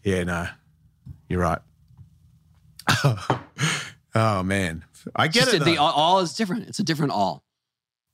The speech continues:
Speaker 1: Yeah, it had to be done.
Speaker 2: <laughs>
Speaker 1: You
Speaker 2: It
Speaker 1: know,
Speaker 2: had to be
Speaker 1: you can't
Speaker 2: done.
Speaker 1: fuck with me now.
Speaker 2: <laughs>
Speaker 1: I ate him, so it's over. <laughs> Like, if you're like, "Oh, innocence."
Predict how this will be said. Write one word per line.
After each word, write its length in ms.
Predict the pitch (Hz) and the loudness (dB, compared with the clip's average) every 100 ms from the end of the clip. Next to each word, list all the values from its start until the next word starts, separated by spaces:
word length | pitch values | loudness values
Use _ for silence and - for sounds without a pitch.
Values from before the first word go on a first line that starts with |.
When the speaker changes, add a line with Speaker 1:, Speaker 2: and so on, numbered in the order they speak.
| - | 0
Speaker 1:
Yeah, 220 | 196 302 | 2 2
it 100 | 208 | 0
had 220 | 185 233 226 | 2 2 2
to 80 | |
be 100 | 220 | 2
done. 540 | 170 165 185 156 117 95 _ _ _ - | 2 2 2 2 -4 -10 _ _ _ -2
Speaker 2:
<laughs> 200 | 127 - | 0 4
Speaker 1:
You 80 | 170 | 4
Speaker 2:
It 40 | |
Speaker 1:
know, 60 | 160 | 4
Speaker 2:
had 180 | 175 165 | 2 -2
to 60 | |
be 80 | - | -4
Speaker 1:
you 60 | 156 | -2
can't 320 | 185 196 196 | 2 4 2
Speaker 2:
done. 80 | - | -2
Speaker 1:
fuck 300 | - 160 165 | 0 0 0
with 100 | 147 | -4
me 160 | 127 | -2
now. 320 | 107 95 80 - _ _ | -2 -4 -8 -16 _ _
Speaker 2:
<laughs> 220 | - - 165 - 202 170 110 _ - | -8 0 0 2 0 2 -4 _ -2
Speaker 1:
I 140 | 104 - | -2 2
ate 220 | 127 147 | 2 2
him, 260 | 101 76 - 123 | -2 -8 -16 -18
so 140 | - - | -2 0
it's 160 | 107 | 2
over. 240 | 123 131 175 | 2 4 2
<laughs> 720 | - 165 147 131 143 - 110 | 0 -2 -4 -4 -6 -2 0
Like, 120 | 226 | 0
if 120 | 131 | 0
you're 160 | 135 143 | 2 2
like, 180 | 135 127 | 2 0
"Oh, 180 | 147 139 | 0 -2
innocence." 680 | 131 143 - 120 95 - | -2 -4 -4 -6 -6 -10